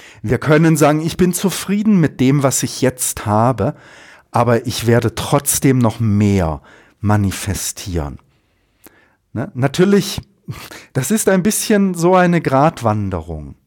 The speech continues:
ne? Wir müssen spüren, dass wir so noch nicht zufrieden sind.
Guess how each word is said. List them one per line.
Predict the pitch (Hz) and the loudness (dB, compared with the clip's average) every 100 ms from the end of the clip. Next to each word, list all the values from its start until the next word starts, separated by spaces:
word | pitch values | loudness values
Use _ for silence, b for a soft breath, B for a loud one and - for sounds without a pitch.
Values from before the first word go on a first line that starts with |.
| _ | _
ne? | - 139 B B B | -6 -6 B B B
Wir | 117 135 | -2 2
müssen | 156 202 - 226 214 - - _ _ | 4 2 4 2 2 -6 -20 _ _
spüren, | - - - 247 247 151 110 95 - | -14 -14 0 2 4 4 0 -4 -6
dass | - 131 - | -4 -4 2
wir | 156 156 | 2 2
so | 139 117 135 151 160 185 | -2 -4 2 4 4 4
noch | 190 202 | 2 0
nicht | 240 247 - | 0 -2 -6
zufrieden | - 156 - 135 135 131 | -6 -6 -4 -4 -2 -4
sind. | 101 110 139 180 | -2 0 0 -4